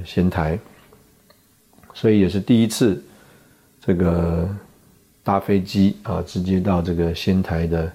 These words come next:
机场。那一出了这个海关，哇，十几位弟兄啊，这个围在那里。当然，那个和我一起的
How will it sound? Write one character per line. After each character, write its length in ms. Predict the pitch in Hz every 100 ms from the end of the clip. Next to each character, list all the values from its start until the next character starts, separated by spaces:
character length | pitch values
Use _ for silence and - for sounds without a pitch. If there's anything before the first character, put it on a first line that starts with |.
| - _ _ _ _
机 180 | - 101
场。 240 | - 80 - - _ _ _ _ _
那 100 | -
一 100 | 123
出 280 | 113 123 117
了 280 | 107 90 - - _ _ _ _
这 140 | -
个 480 | 92 95 87 85 82
海 160 | 82 87
关， 320 | 95 104 107 -
哇， 440 | - 98 92 80 87 -
十 240 | - 110
几 160 | 104 95
位 260 | 95 101 92
弟 160 | 104
兄 320 | 90 101 98 98 -
啊， 340 | - 87 85 - _ - _ _ _ _ -
这 120 | 90
个 280 | 87 85 85
围 180 | 90 90
在 100 | 95
那 180 | 95
里。 160 | 87 78 - - - _ _ _ _ _ -
当 160 | 107
然， 240 | 98 95 - -
那 120 | - 107
个 180 | 90
和 160 | 85 95
我 160 | 95 95
一 80 |
起 280 | 95 - 90
的 360 | 85 85 82